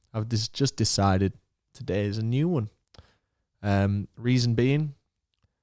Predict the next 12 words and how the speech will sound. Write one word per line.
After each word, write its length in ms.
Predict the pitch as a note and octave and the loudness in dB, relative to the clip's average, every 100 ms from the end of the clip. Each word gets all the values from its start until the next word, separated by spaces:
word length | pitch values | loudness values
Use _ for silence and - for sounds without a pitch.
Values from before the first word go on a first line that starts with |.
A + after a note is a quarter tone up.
| _ _ A2+ | _ _ -6
I 60 | |
think 220 | C3 G3 | -2 0
we're 100 | A#2+ | 0
quite 280 | - B2+ A2+ | 0 0 2
good 140 | A#2 A2+ | 0 0
at 100 | - | 0
keeping 300 | A#2 A2 A2 | -4 -2 -4
up 80 | |
with 140 | - D2 | -4 -8
the 60 | |
podcast 520 | - G#2+ - A2+ A2 - | -10 -10 -6 -4 -4 -4
when 400 | G2 G2 F#2+ | -2 -2 -4